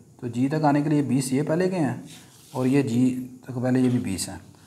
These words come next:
तो इसका मतलब बीस और बीस चालीस। अगर आप जी से आते हैं आई तक, तो तब भी चालीस हैं। तो कौन सा distance सबसे कम है? F से और जी से आए तो कम है, ई से आए तो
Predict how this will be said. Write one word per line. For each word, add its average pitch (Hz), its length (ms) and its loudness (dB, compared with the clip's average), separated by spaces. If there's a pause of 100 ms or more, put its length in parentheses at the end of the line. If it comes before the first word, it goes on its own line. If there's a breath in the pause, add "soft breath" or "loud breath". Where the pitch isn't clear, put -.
(220 soft breath)
तो 123 80 -10
इसका - 200 -2
मतलब 143 220 2
बीस 135 180 2
और 143 60 0
बीस 139 220 -2
चालीस। 110 280 -2
अगर 139 220 2
आप 135 160 4
जी 120 200 2
से 165 120 0
आते 143 240 2
हैं 120 280 -2 (1080)
आई 117 180 2
तक, 95 240 -8 (480 soft breath)
तो 123 60 -14
तब 123 200 -6
भी 127 100 -2
चालीस 95 340 -6
हैं। 98 100 -10
तो 110 60 -10
कौन 135 220 -4
सा 151 100 -2
distance 139 280 -4
सबसे 143 200 -6
कम 117 220 -4
है? 113 80 -8 (760 loud breath)
F 143 160 -2
से 165 180 -4
और 147 80 2
जी 120 200 0
से 135 100 -4
आए 139 160 2
तो 135 80 -2
कम 131 260 0
है, 165 240 0
ई 131 140 -2
से 135 100 -4
आए 127 180 -2
तो 151 340 -8